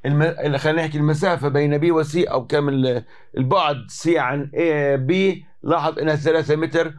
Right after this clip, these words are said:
والثلاثة متر هون تمثل لي مقدار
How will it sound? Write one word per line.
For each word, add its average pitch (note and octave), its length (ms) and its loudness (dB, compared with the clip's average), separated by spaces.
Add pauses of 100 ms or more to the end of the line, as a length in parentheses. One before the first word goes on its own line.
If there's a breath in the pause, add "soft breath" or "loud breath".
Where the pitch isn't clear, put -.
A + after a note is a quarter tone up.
(160 loud breath)
والثلاثة D#3+ 560 0
متر D3+ 320 0
هون D3+ 200 0
تمثل B2+ 480 -2
لي E3+ 340 0 (220 soft breath)
مقدار C3+ 720 -2